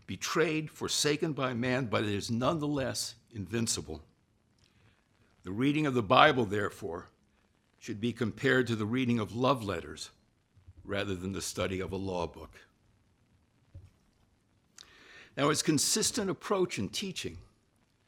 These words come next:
was to do far more than inform us. He wanted to draw us in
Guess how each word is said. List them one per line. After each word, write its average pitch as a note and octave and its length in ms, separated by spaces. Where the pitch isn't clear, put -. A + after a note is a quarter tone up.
was A#2+ 180
to C3+ 140
do C3+ 200
far F3 460
more A2+ 500
than G#2+ 160
inform D3+ 500
us. - 240
He D3 120
wanted E3 340
to D3 100
draw C3+ 420
us C#3 340
in B2+ 320